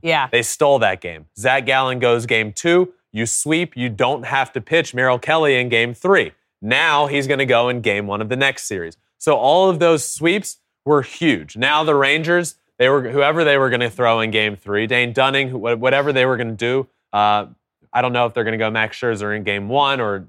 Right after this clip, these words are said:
Speaker 2: Dunning, but it, the sweep was huge and the days off were huge for the bullpen and getting the pitching in order.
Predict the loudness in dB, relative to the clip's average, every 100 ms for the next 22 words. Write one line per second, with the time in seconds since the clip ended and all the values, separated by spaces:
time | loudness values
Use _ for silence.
0 | -4 0 0 0 -2 -2 0 0 -4 _
1 | _ _ _ _ _ _ -6 -6 -8 -6
2 | -2 -2 -2 0 0 0 -2 -2 -2 0
3 | 0 -2 -2 0 0 2 2 2 2 0
4 | -4 -2 -2 -4 -6 -10 -6 0 2 2
5 | 0 0 0 -2 -4 -2 -2 0 -2 -2
6 | -4 -6 -6 -4 -8 -8 -6 -2 0 -2
7 | -6